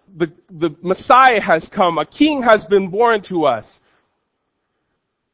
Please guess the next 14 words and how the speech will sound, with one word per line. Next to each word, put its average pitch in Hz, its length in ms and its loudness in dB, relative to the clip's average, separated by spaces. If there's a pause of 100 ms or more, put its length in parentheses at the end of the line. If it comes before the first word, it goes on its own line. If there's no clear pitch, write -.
(360)
But 208 320 -2
to 190 80 -6
have 208 220 2
Jesus 214 440 -10
say, 269 540 2 (2250)
"Gospel, 214 640 -8 (960)
this 233 240 -2
is 190 220 -14
the 214 80 -6
good 214 320 -4
news," 208 680 -4 (3250)
that 269 220 6
must 254 300 2
mean 226 800 0